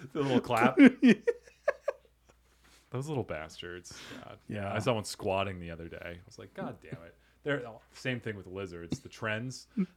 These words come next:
Speaker 1: they like booties now.
Speaker 2: Yeah.
Speaker 1: So they're just doing those
Speaker 2: It's all
Speaker 1: booty
Speaker 2: leg
Speaker 1: popping
Speaker 2: day
Speaker 1: workouts.
Speaker 2: for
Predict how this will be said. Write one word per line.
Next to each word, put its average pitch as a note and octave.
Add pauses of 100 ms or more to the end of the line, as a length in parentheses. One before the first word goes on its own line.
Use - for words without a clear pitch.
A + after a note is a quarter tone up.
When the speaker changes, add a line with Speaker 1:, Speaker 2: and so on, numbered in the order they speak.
Speaker 1:
they A#2+
like A2+
booties G2
now. C#3+
Speaker 2:
Yeah. A#2+
Speaker 1:
So A#2
they're G#2
just G#2+
doing G#2
those F#2+
Speaker 2:
It's F2
all B2+
Speaker 1:
booty A#2+
Speaker 2:
leg A#2+
Speaker 1:
popping A#2
Speaker 2:
day B2
Speaker 1:
workouts. B2+ (380)
Speaker 2:
for B2